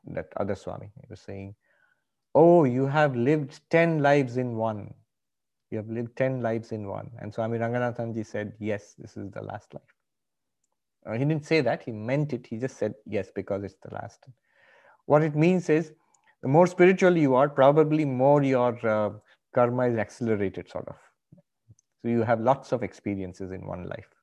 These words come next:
And Swami Bhuteshanji said that, that it is my, the last life.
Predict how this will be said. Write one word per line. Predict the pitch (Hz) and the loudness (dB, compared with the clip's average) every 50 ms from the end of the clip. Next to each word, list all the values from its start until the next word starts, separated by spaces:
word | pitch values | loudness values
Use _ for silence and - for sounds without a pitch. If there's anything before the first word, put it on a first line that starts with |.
| _ _ _ _ _ _ _ _ _ _ _ _ _ _ _ _ _ _ | _ _ _ _ _ _ _ _ _ _ _ _ _ _ _ _ _ _
And | - 110 107 | -14 -8 0
Swami | - 139 139 143 143 | 2 2 4 4 2
Bhuteshanji | 127 151 156 220 202 180 - 156 135 123 107 101 | 2 2 4 4 4 4 4 2 2 2 -2 -6
said | - - 101 92 92 | -6 -6 -6 -6 -6
that, | - - 98 - _ _ _ - | -8 -10 -12 -12 _ _ _ -18
that | 110 104 104 104 107 - | -14 -12 -10 -10 -10 -10
it | 113 107 107 | -10 -10 -10
is | 107 101 | -10 -12
my, | 98 101 98 | -10 -10 -10
the | 95 95 - 95 | -10 -10 -10 -10
last | 92 95 95 90 85 - - | -6 -4 -4 -4 -6 -8 -14
life. | - - - 110 | -14 -14 -14 -16